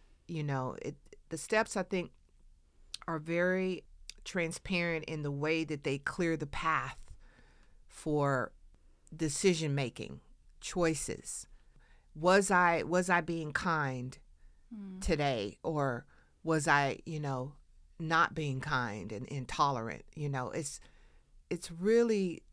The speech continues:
Speaker 1: basically a compass. It's, there's a map.
Speaker 2: Yeah.
Speaker 1: You, you practice by living life and, and continue to live life. Like, s-, for instance, um, a lot of things I wouldn't do because I wouldn't want to be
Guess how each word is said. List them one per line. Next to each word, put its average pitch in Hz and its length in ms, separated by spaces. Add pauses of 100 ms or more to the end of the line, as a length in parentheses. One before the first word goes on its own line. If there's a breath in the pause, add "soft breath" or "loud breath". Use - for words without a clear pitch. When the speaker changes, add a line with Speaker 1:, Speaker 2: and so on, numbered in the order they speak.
(120)
Speaker 1:
basically 156 720
a 139 100
compass. 165 640
It's, 143 160
there's 160 240
a 139 160
map. 160 540 (460 soft breath)
Speaker 2:
Yeah. 190 200
Speaker 1:
You, 175 200
you 185 160
practice 214 540
by 156 220
living 156 360
life 165 320
and, 143 280
and 143 180
continue 165 400
to 143 100
live 139 240
life. 95 220 (420 loud breath)
Like, 165 200
s-, - 180
for 202 140
instance, 196 580 (1300)
um, 147 400 (160)
a 160 80
lot 175 280
of 190 120
things 170 300
I 151 100
wouldn't 151 480
do 185 340 (680)
because 165 320
I 151 80
wouldn't 160 480
want 151 480 (180)
to 147 280
be 143 360